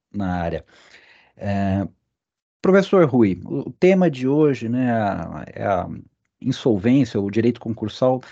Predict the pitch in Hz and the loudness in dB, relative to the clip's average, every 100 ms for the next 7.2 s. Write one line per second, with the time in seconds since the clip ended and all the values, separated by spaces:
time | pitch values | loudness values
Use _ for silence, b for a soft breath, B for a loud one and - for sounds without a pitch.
0 | B _ - 170 180 135 147 156 - - | B _ 0 4 6 6 6 4 -2 -8
1 | 156 147 135 143 143 131 131 123 135 - | -8 -8 0 2 2 0 -2 -4 -8 -6
2 | 131 120 120 131 135 120 87 80 - - | -4 -4 -4 -6 -6 -4 -4 -6 -8 -20
3 | b b b - 156 175 180 190 175 175 | b b b -10 -2 0 2 2 2 2
4 | 170 170 165 175 - 165 175 - 147 147 | 4 2 2 -2 2 2 2 0 2 2
5 | 127 - - _ - 117 117 - - 123 | 0 -6 -20 _ -6 -4 -4 -8 -16 -2
6 | 117 120 110 117 107 107 95 104 120 117 | 2 2 0 -4 -6 -6 -6 -4 -4 -4
7 | - - | -8 -20